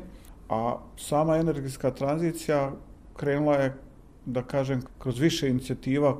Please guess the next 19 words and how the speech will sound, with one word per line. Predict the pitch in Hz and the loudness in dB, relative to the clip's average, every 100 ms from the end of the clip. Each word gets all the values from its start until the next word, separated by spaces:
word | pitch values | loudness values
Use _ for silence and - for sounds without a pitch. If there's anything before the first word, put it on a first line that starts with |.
| - | -4
koje | 123 120 | -4 -4
su | - 127 | 0 0
evoluirale | 120 127 131 147 147 131 | 2 4 4 4 2 2
na | 123 | 0
kraju | 123 - 131 139 135 - - - - 113 - | -2 2 2 2 -2 -10 -18 -18 -14 -14 -8
takozvanim | 123 - 120 139 139 131 123 - - - - - - | -6 -2 4 6 8 6 4 -4 -16 -20 -20 -12 -2
energetskim | 147 131 120 120 - 123 | 2 4 2 -2 -4 -4
zelenim | 117 131 139 131 120 117 | 2 4 6 4 2 0
planom | 139 131 113 104 110 | 0 2 2 2 0
Evropske | 110 117 107 - | 0 -2 -4 -4
unije, | 107 131 131 113 110 | -2 2 2 2 0
ili | 107 120 | -2 -6
oni | 120 117 | -6 -6
to | - 110 | -4 -4
zovu | 117 120 | -2 -2
Green | 107 123 113 | 0 -2 0
Deal, | 104 156 185 - - - - - | 0 0 -2 -8 -18 -18 -18 -14
koji | - 139 165 | -4 2 2
je | 156 143 | 2 0